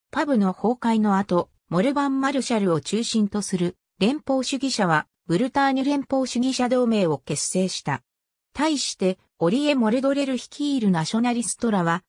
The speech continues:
ブルトンの独立を求めるブルトン国家党を結成した。これは、千九百十一年から千九百十四年まで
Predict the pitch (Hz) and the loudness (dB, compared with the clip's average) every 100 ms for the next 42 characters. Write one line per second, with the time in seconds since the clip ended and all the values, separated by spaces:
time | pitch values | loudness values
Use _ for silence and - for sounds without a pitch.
0 | _ _ 233 285 294 247 190 156 147 143 | _ _ -2 -2 0 2 2 0 -2 -2
1 | 247 269 - 247 208 208 226 226 208 165 | -2 -2 0 2 2 2 0 0 0 0
2 | 220 240 196 180 - 160 - - 277 208 | 0 0 0 -2 -2 -8 -6 -6 -2 0
3 | 175 143 - 147 - 185 185 - - 135 | 0 -2 -4 -6 -4 -2 -2 -4 -6 -6
4 | _ _ _ _ _ _ 226 269 269 240 | _ _ _ _ _ _ 0 0 2 0
5 | 247 _ _ - 285 320 277 277 285 - | -2 _ _ -8 -4 -4 -4 -4 -4 -2
6 | 202 - 160 190 277 254 277 285 214 - | -2 -2 0 0 0 -2 -2 -2 -2 -2
7 | 180 160 233 254 - 247 240 185 - 151 | -2 -2 0 0 0 -2 -2 -4 -6 -4
8 | 196 226 226 220 220 202 196 180 160 | -2 0 0 0 2 2 2 0 -2